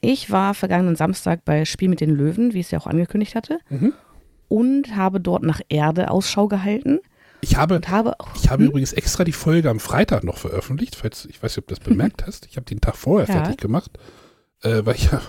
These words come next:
Speaker 2: <laughs> Urlaub hatte. Hab ich gedacht, dann mach ich die gleich, denn vielleicht kriegt das ja jemand noch mit, dass irgendwie der Braunschweig-Spiel mit den Löwen ist.
Speaker 1: Ja, war auf jeden Fall gut besucht.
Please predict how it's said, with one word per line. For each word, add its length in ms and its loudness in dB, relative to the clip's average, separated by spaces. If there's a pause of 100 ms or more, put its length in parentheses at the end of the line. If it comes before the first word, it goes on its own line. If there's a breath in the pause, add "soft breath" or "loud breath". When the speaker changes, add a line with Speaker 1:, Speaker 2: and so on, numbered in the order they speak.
Speaker 2:
<laughs> 140 -12
Urlaub 380 2
hatte. 260 -2 (340 loud breath)
Hab 80 -14
ich 80 -2
gedacht, 180 -2
dann 60 -4
mach 100 2
ich 80 0
die 80 -6
gleich, 240 2
denn 140 0
vielleicht 220 0
kriegt 200 -2
das 120 0
ja 80 2
jemand 280 2
noch 140 -2
mit, 180 0
dass 240 -2
irgendwie 360 -2
der 240 0
Braunschweig-Spiel 640 -4
mit 160 -8
den 80 -12
Löwen 340 -6
ist. 260 -20 (1500)
Speaker 1:
Ja, 180 2
war 120 4
auf 120 -2
jeden 140 2
Fall 140 2
gut 180 -4
besucht. 440 0